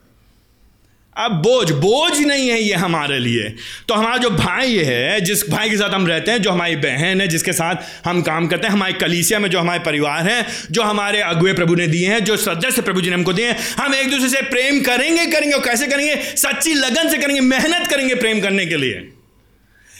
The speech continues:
I mean, intentional, योजनाबद्ध तरीके से। It's hard, it's difficult, but we will do it। I mean, पूछो बहनों से जो साथ में रहती हैं, एक छोटे से कमरे में दस बिल्लियाँ रख दो साथ में, देखो क्या करेंगे वो लोग।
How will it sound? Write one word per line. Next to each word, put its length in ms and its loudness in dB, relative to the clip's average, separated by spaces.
I 40 -2
mean, 140 0
intentional, 920 0
योजनाबद्ध 800 0
तरीके 260 0
से। 140 2
It's 120 -4
hard, 420 0
it's 280 0
difficult, 520 0
but 220 -2
we 300 2
will 180 4
do 420 2
it। 100 -2
I 40 -4
mean, 120 0
पूछो 240 2
बहनों 260 0
से 120 0
जो 80 0
साथ 220 -2
में 140 0
रहती 180 0
हैं, 460 -4
एक 180 -6
छोटे 180 0
से 80 -2
कमरे 200 0
में 140 -2
दस 140 -2
बिल्लियाँ 340 0
रख 80 -2
दो 100 0
साथ 220 -4
में, 100 -4
देखो 220 0
क्या 120 -2
करेंगे 260 -2
वो 80 -4
लोग। 200 -10